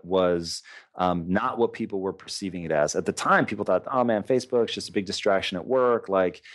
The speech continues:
how are businesses ever really gonna use this?" And our thing was, it's just a megaphone.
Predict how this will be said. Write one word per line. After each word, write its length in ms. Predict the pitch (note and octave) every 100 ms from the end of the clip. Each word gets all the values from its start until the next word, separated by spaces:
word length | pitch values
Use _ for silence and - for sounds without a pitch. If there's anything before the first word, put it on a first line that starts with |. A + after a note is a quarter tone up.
| - -
how 240 | A#2 B2+
are 80 | B2
businesses 480 | G2 G#2+ G#2 G2+ F#2+
ever 160 | G2
really 200 | F#2 F#2
gonna 160 | F#2 F2+
use 320 | F#2+ F3 F3
this?" 340 | G2+ F#2 F2+ - - - - -
And 300 | G#2 G#2 G2+
our 240 | - D#3+
thing 260 | G#3 B2+ G#2+
was, 260 | G2 F2 -
it's 120 | B2
just 180 | A#3+ A3+
a 60 | F#2+
megaphone. 640 | F2+ G3 B3 - D#2+ D2+